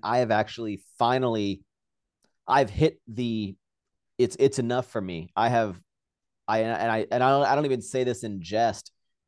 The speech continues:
I have zero interest or care to lift heavier weights on the squat, bench, deadlift than I've lifted. Like, I, I've,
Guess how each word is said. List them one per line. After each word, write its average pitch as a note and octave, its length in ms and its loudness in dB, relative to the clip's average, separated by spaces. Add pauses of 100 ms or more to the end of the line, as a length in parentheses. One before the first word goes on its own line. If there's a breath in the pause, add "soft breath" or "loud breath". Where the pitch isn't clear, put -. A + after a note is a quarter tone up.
(300)
I A#2+ 180 2
have A#2 380 2 (920)
zero B2 640 2
interest A#2 540 -4
or A2+ 160 -4
care A2 600 -2 (100)
to G#2 380 -6 (540)
lift A#2 380 -2
heavier G#2+ 680 -4 (460)
weights A2 500 -4
on G#2+ 260 -4
the F#2 80 -6
squat, G#2 340 0
bench, G2 220 -4
deadlift G2 340 -2
than G2 100 -4
I've F2 160 -6
lifted. D#2+ 440 -10
Like, F#2+ 140 -4
I, F#2+ 180 -2 (120)
I've, F#2+ 140 -6